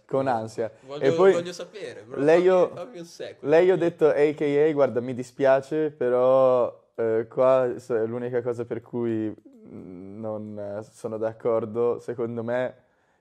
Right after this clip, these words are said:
Speaker 1: chi ha investito i soldi in quel film in realtà ha spaccato."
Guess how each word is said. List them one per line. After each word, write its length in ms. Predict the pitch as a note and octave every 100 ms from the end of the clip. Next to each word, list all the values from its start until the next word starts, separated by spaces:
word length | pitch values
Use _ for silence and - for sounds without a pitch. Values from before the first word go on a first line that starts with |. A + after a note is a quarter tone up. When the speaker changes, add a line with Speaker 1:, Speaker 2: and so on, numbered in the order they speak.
| _
Speaker 1:
chi 160 | - C3
ha 60 |
investito 540 | B2+ A#2+ A#2+ - A#2+ B2
i 20 |
soldi 320 | A#2 B2+ A#2+
in 80 | A#2+
quel 180 | A#2 A2+
film 340 | - B2 B2+
in 80 | A#2
realtà 760 | G#2+ G#2+ - A2 A2+ A2 _ _ _ _ _ _ _ _ _ _ _ _ _ _ -
ha 100 | A2+
spaccato." 640 | - A#2+ - G2 F#2 F#2+